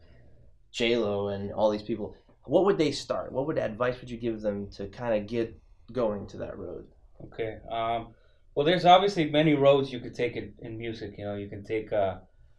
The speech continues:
Speaker 2: the s-, the singer-songwriter route, you know, the composer, or, or, you know, education, teaching. Um, and, you know, as, as far as for me, I, I felt like the performance side of it was really the more,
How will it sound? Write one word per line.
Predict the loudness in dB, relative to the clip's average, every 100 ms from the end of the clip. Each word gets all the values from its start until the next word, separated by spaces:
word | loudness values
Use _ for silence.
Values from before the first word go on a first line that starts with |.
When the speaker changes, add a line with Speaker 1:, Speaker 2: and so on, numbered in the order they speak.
| -20 -14
Speaker 2:
the |
s-, | -14 -14 -10
the | -10
singer-songwriter | -6 -4 -2 0 0 2 6 6 6
route, | 6 8 10 6
you | 2
know, | -6 -4
the | -6 -10 _ _ _ _ _ -20 _
composer, | -14 -4 0 2 0 2 6 6 6 0 -18 -20 -20 -20
or, | -8 -6 -6 -10 _
or, | -10 -6
you | -4
know, | 0
education, | 0 0 -4 -4 -4 -6 -6
teaching. | -4 -4 -2 -4 -6 -12 _ -20 -20 -6
Um, | 0 0 0 -8 -6
and, | 0
you | 6
know, | 6 6 0
as, | -12 -10 -10
as | 0
far | 8 8
as | 8
for | 2
me, | 2 4
I, | 4 2
I | 0
felt | 2 0
like | 0
the | -4
performance | -8 -4 -4 -4 -4
side | -2 0
of | 0
it | -2
was | -4 -8 -10
really | -10 -10
the | -10
more, | -6 -4 -4